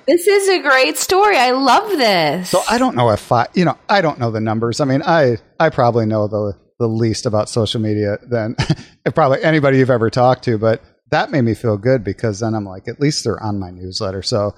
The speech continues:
Speaker 2: uh, you know, that's where I definitely have to improve, though, is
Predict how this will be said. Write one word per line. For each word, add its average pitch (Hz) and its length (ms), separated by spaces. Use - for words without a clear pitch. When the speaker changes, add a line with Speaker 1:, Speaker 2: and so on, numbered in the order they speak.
Speaker 2:
uh, - 40
you 143 120
know, 110 240
that's 139 260
where 113 240
I 101 80
definitely 107 420
have 98 260
to 104 100
improve, 135 640
though, 95 360
is 101 400